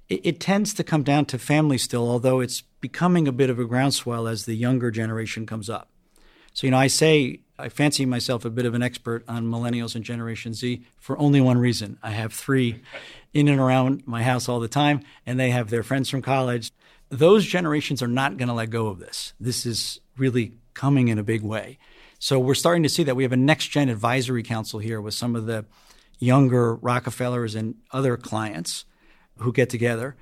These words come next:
quarterly, and they talk about topics that are important to them, and then they tell us, "This is what Rockefeller Capital Management should be thinking about across all of its three businesses that we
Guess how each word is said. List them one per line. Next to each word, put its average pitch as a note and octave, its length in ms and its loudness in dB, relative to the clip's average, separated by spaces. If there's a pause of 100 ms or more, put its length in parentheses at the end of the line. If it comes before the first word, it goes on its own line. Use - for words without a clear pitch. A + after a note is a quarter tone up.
(380)
quarterly, C3 580 4
and B2 120 0
they A#2 80 0
talk C3+ 240 0
about A#2 260 2
topics - 480 0
that B2+ 140 4
are A#2+ 100 0
important A#2+ 440 0
to A2+ 100 0
them, C#3+ 340 2 (460)
and B2+ 100 2
then B2+ 120 6
they B2+ 100 6
tell E3 320 4
us, - 420 -2 (360)
"This D3 200 6
is C3+ 160 0
what C3+ 160 2
Rockefeller C3 500 0
Capital B2+ 360 0
Management A#2+ 420 0
should A#2+ 160 -4
be A2+ 80 -4
thinking D#3 420 2
about G#2 380 -2 (340)
across C3+ 440 -2
all D3 240 6
of C#3+ 100 2
its - 340 -2 (380)
three D3+ 240 2
businesses B2+ 720 2 (400)
that C3+ 180 0
we C#3 480 4